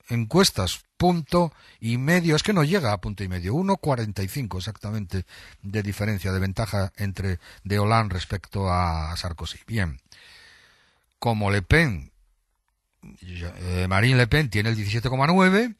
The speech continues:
pues evidentemente lo que vayan a hacer en la segunda vuelta los votantes del Frente Nacional es una cosa fundamental,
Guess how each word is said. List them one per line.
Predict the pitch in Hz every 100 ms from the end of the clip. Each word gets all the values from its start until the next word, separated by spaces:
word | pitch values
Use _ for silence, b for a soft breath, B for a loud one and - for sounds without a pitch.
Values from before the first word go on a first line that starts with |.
| b b b b b
pues | 95 95 -
evidentemente | - 90 92 98 104 104 101 135
lo | 147 101
que | 90
vayan | 92 95 107
a |
hacer | 107 151
en | 123
la | 92
segunda | 82 98 104
vuelta | 104 135 143 107
los | 90 90 - -
votantes | 98 90 95 95
del | 104
Frente | 101 104 113
Nacional | 107 139 135 185 226 - b b b b b b -
es | 165
una | 196 98
cosa | 78 82 82 80 78 76 73 76 - - - - _ _
fundamental, | - - 156 139 101 101 117 247 87